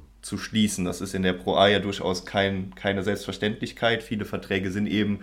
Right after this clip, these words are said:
ein Jahr oder ein Jahr mit Option. Und wir haben jetzt fast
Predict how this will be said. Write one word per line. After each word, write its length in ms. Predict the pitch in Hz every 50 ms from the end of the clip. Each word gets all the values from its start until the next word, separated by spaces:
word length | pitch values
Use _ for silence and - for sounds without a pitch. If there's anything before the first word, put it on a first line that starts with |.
| - - - - - - -
ein 100 | 92 92
Jahr 320 | 90 95 98 107 110 104
oder 120 | 98 90 87
ein 100 | 90 92
Jahr 160 | 92 92 95
mit 160 | 92 90 87
Option. 500 | 90 87 - - - 110 104 110 120 117
Und 100 | 104 92
wir 120 | 95 98 95
haben 100 | 98 95
jetzt 220 | 92 - - -
fast 320 | - 98 - - - -